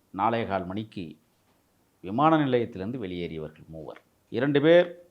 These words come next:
ஈரானிய கொள்ளையர்கள் என்று சொல்லக்கூடிய நபர்களும், ஒருவர் ஹைதராபாத்தை சேர்ந்தவர் என்றும்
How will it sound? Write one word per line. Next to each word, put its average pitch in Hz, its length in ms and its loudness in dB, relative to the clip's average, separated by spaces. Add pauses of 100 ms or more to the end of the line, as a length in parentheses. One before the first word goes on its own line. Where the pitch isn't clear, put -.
ஈரானிய 151 500 4
கொள்ளையர்கள் 131 400 0
என்று 117 220 0
சொல்லக்கூடிய 107 760 -2 (520)
நபர்களும், 113 680 -2
ஒருவர் 123 320 0
ஹைதராபாத்தை 143 600 2
சேர்ந்தவர் 98 460 -8
என்றும் 87 480 -12